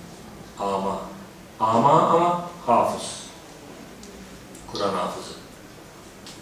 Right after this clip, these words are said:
Demiş ki bir gün Baha Bey'e, "Evladım, hani Allah Kur'an-ı Kerim'i biz indirdik ve kıyamete kadar da onu koruyacak biziz." diyor. Bir, bir ayettir bu. Allah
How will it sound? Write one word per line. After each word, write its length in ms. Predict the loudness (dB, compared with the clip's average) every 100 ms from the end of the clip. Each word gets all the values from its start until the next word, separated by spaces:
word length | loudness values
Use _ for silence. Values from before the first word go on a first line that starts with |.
| -20 -20 -20 -20 -18 -4
Demiş 360 | -2 0 -2 -4
ki 120 | -6
bir 60 |
gün 180 | -4 -6 -8 -14 -14 -16 -18 -18 -18 -18 -18 -18 -16 -14 -8
Baha 240 | -4 -2 -2
Bey'e, 200 | -4 -8 -10 -14 -16 -14 -14 -16 -16 -18 -18 -18 -18 -18 -16 -16 -14 -12 -10 -10 -10 -12 -16 -10 2
"Evladım, 400 | 8 10 8 4 -2 -6 -12 -14 -12
hani 320 | -4 -2 -2 -4 2
Allah 520 | 4 6 4 4 2 -6 -14 -16 -18 -18 -12
Kur'an-ı 340 | -8 -4 -4 -2
Kerim'i 320 | -2 -2 -6
biz 140 | -6
indirdik 600 | -4 0 0 0 -4 -6 -8
ve 200 | -8 -4
kıyamete 440 | -2 -2 0 0
kadar 180 | 0 -2
da 80 | -4 -6
onu 200 | -8 -6
koruyacak 540 | -6 -6 -4 -4 -4 -10
biziz." 400 | -8 -8 -10 -12 -10
diyor. 160 | -10 -10 -12 -12
Bir, 80 |
bir 180 | -6 -2
ayettir 360 | -2 -2 -6 -12 -12
bu. 40 | -14 -16 -16 -16 -16 -16 -20 -12 -8
Allah 180 | -4